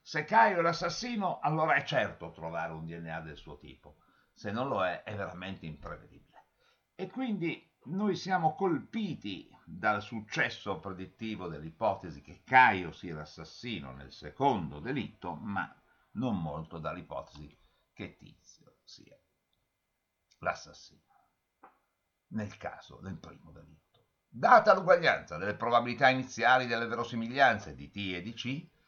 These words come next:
le probabilità finali delle due ipotesi dipenderanno solo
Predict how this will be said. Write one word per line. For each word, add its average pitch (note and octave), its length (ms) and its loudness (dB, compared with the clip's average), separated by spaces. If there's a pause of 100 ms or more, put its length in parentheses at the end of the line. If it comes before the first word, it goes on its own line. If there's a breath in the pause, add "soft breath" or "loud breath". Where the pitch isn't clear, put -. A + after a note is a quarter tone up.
le F#2+ 180 -6
probabilità F#2 680 -4
finali F2+ 500 -10
delle D#2+ 200 -8
due G2 160 -10
ipotesi B2+ 480 -12
dipenderanno F2+ 640 -10
solo B2+ 680 -2